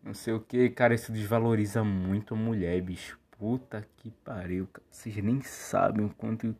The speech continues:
que isso desvaloriza muito, cara. Mulher que, é, tem estudo até científico com isso, mano. Eu vou até pesquisar. É, porra.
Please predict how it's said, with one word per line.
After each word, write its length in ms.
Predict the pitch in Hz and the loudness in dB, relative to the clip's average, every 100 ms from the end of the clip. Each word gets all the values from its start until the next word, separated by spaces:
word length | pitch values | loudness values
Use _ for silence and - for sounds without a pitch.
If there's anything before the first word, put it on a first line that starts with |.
| _ | _
que 80 | 117 | -12
isso 180 | - | -6
desvaloriza 600 | 110 101 107 113 104 104 107 | -6 -2 0 0 0 -2 -2
muito, 400 | 98 98 101 - | -2 -2 -6 -8
cara. 260 | 92 104 - _ _ _ _ _ - - - _ | -12 -12 -16 _ _ _ _ _ -20 -20 -20 _
Mulher 300 | - 110 110 | -12 -2 0
que, 300 | 107 - 117 98 _ _ _ _ _ - - | 0 0 -2 -2 _ _ _ _ _ -20 -6
é, 120 | 127 | -6
tem 180 | 120 151 | 4 4
estudo 320 | 147 - 139 | 4 4 6
até 140 | 139 | 6
científico 760 | 139 - 165 - - 120 - 113 | 2 2 0 -2 -4 -4 -4 -14
com 180 | - 104 | -4 -2
isso, 280 | 101 - 98 | -2 -2 -4
mano. 300 | 87 85 90 | -2 -2 -2
Eu 160 | 110 | -2
vou 200 | 113 123 | -2 -2
até 220 | 139 139 | -6 -10
pesquisar. 600 | 147 - - - 107 - - - - 440 - - _ _ _ _ _ - - - _ _ _ _ _ _ | -14 -14 -20 -20 -18 -10 -8 -6 0 0 0 -18 _ _ _ _ _ -20 -20 -20 _ _ _ _ _ _
É, 420 | 110 101 101 98 107 - _ _ _ _ _ _ | -12 -8 -6 -6 -8 -16 _ _ _ _ _ _
porra. 220 | - - | -20 -20